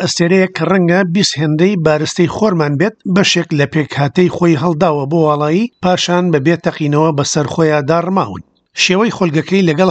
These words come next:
هاوڕێکەی بەڵگەی نەبوونی تەقینەوە دەخاتە ڕوو. شێنار دەڵێت خولگەی سیستەمەکە نزیکەی تەواو بازنەییە. شێنار زیاتر وتی ئەگەر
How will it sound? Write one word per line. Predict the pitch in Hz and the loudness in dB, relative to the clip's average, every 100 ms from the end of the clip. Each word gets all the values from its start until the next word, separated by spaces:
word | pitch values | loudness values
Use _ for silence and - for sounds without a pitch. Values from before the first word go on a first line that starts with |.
| 156 | 2
هاوڕێکەی | 156 151 139 185 202 151 | -2 -4 -2 0 0 0
بەڵگەی | 175 190 214 196 | -2 0 0 2
نەبوونی | 170 170 175 175 - | 2 2 2 0 0
تەقینەوە | 156 156 156 160 165 147 | -4 0 2 4 2 0
دەخاتە | 143 156 147 170 | -2 -2 -2 -2
ڕوو. | 165 92 _ _ - - | -2 -6 _ _ -6 -2
شێنار | 160 156 175 135 | 0 2 0 0
دەڵێت | 147 196 202 _ - | 0 0 -4 _ -8
خولگەی | - 175 151 185 - | -2 0 2 0 0
سیستەمەکە | - 143 165 151 143 185 214 190 | -2 -2 0 0 0 0 0 2
نزیکەی | 156 131 160 - 170 160 | 2 2 -2 0 -2 0
تەواو | 156 165 175 156 | 0 0 -2 0
بازنەییە. | 165 156 180 202 147 87 _ _ - | -2 0 0 0 -2 -4 _ _ -4
شێنار | 170 156 165 170 | -2 0 0 0
زیاتر | 131 147 147 156 | 0 -2 0 2
وتی | 175 - 160 208 | 2 2 -2 0
ئەگەر | 180 139 135 | -2 0 0